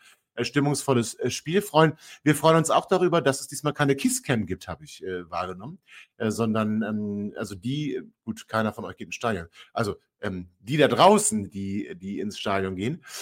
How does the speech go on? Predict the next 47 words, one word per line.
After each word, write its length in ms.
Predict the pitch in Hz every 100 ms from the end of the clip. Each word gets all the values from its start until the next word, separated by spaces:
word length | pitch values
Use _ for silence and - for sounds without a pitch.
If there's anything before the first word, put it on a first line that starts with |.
| -
äh, 80 | -
die 180 | 107 113
kennen 260 | 123 127 139
das 200 | 139 -
ja, 320 | 147 185 -
dass 360 | - 104 - -
es 280 | - 107 -
dann 440 | 101 101 107 -
sowohl 360 | 104 104 123 127
vor 160 | 156
dem 100 | 156
Spiel 180 | 156 151
als 120 | 139
auch 80 | 135
in 80 | 139
der 100 | 127
Halbzeitpause 640 | 147 - 147 - 123 117 123
immer 220 | 135 123
wieder 160 | 123
so 80 | 104
eine 100 | 95
Kisscam 480 | - - - 156 143
gibt. 240 | 139 135 - _ _ _ -
Dann 160 | 110
wirst 200 | 127 127
du 80 | 120
da 400 | 110 110 113 78
prominent 480 | - 123 113 120 -
eingeblendet 560 | 147 156 131 127 135
und 100 | 135
sollst 280 | 110 117 113
dich 100 | 87
küssen. 420 | - 175 190 185 - _ _ _ _ 123
Ähm, 320 | 127 127 127
und 100 | 123
dann 120 | 117
kriegst 260 | 131 - 131
du 40 |
so 120 | 117
einen 80 | 104
Gutschein 380 | 135 135 123 120
für, 340 | - 113 110
für 100 | 117
ein 80 | 113
Hotel 300 | 110 127 120
in 140 | 107
Hannover. 480 | 82 78 78 - 55